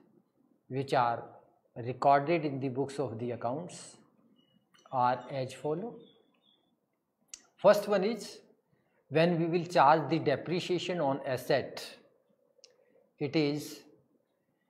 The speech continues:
depreciation account debit to asset. So this is the first journal entry for charging the amount of depreciation,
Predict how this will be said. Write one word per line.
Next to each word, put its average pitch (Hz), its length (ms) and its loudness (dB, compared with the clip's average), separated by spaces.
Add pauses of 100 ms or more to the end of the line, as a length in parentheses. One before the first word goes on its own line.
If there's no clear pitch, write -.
(560)
depreciation 180 920 0
account 139 440 0 (120)
debit 117 600 -6
to 113 180 -8
asset. - 480 -12 (840)
So 135 120 -8
this 151 240 -2
is 170 120 -2
the 160 100 0
first 202 420 4
journal 147 380 2
entry 131 380 -2
for - 560 0 (260)
charging 123 500 2
the 131 120 -6
amount 117 420 -4
of 147 220 -6
depreciation, 175 720 -4